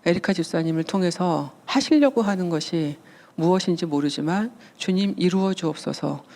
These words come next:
우리는 지금 이 기도를 해야 됩니다. 사랑하는 우리 성도 여러분들, 어, 저는 우리의 삶에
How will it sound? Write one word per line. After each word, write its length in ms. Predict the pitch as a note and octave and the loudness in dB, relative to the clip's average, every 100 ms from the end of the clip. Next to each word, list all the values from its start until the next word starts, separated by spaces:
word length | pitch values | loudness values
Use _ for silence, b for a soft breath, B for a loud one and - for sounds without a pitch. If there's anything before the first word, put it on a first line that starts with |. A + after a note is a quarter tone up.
| B | B
우리는 300 | F#3 F#3 F#3 F3+ | 0 2 2 0
지금 240 | D#3 E3 | -2 -2
이 140 | - D#3 | -2 -4
기도를 340 | F#3 G3 F3 | -2 -2 0
해야 140 | E3+ E3+ | 0 -2
됩니다. 500 | D3 C#3 C#3 C#3+ C#3 - - - - - - | -4 -6 -6 -8 -10 -16 -20 -20 -10 -10 -4
사랑하는 380 | G#3 G#3 G3+ | -2 0 2
우리 380 | F3 D#3+ D#3+ D#3+ | 0 2 2 2
성도 240 | D#3 F3+ E3+ | 0 0 0
여러분들, 580 | D3+ D3 D3 E3 G#3 A3 B B B B B - | 0 0 0 2 2 -2 B B B B B -2
어, 520 | E3 D#3+ D#3+ D#3 D#3 D#3 - - - - | 2 4 4 2 -2 -6 -14 -16 -10 -4
저는 580 | - F3+ G#3 E3 C3+ D3 - _ _ _ _ - - - B B B B _ _ - | 2 4 4 4 0 -6 -18 _ _ _ _ -20 -20 -20 B B B B _ _ 0
우리의 360 | F#3 F#3+ G#3 G3+ | 2 6 4 4
삶에 800 | - B3+ A3 F3+ F#3 C#3+ C#3 | 2 2 4 4 2 0 -4